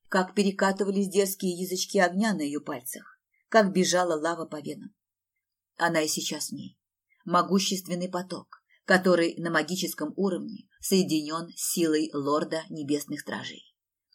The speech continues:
Сосредоточение этого огня билось в драконьем сердце, что ожило для неё.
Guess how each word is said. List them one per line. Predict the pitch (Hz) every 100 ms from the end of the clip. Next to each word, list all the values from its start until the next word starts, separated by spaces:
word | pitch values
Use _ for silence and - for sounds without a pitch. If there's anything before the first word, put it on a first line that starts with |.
| _ - -
Сосредоточение | 208 190 190 185 185 175 - 202 175 160
этого | 170 160
огня | 151 143 165
билось | 156 156 156 147
в |
драконьем | 143 147 151 147
сердце, | 143 - 156 - - _ _ -
что | - 175 165
ожило | 160 156 147 143
для | 135
неё. | 135 123 -